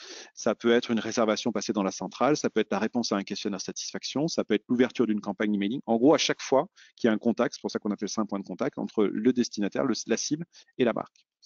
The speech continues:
Donc, toute cette historisation, bah, permet derrière de faire de la segmentation et du reciblage.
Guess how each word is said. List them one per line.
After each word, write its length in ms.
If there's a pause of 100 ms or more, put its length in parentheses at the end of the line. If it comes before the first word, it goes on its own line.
(1300)
Donc, 200
toute 160
cette 160
historisation, 680
bah, 120
permet 300
derrière 180
de 40
faire 100
de 60
la 100
segmentation 640
et 40
du 100
reciblage. 600